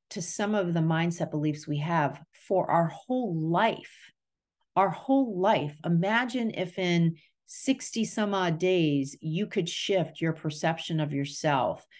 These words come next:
so that you could walk into the room and teach a class without having to put a mat down, without having to practice with your students, without having fear.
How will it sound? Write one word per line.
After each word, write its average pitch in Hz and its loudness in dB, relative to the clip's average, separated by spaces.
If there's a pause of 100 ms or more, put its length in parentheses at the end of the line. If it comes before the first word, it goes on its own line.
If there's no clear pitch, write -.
(120)
so 196 -2
that 180 0
you 170 -2
could 170 -4
walk 170 2
into 185 -6
the 156 0
room 147 0
and 143 -4
teach - -6
a 135 -2
class 156 -2 (240)
without 180 2
having 180 2
to 160 0
put 165 -2
a 160 2
mat 160 0
down, 123 -2
without 165 -2
having 180 -2
to 170 0
practice 160 -2
with 151 -6
your 151 -4
students, 151 -2
without 151 0
having 170 0
fear. 147 0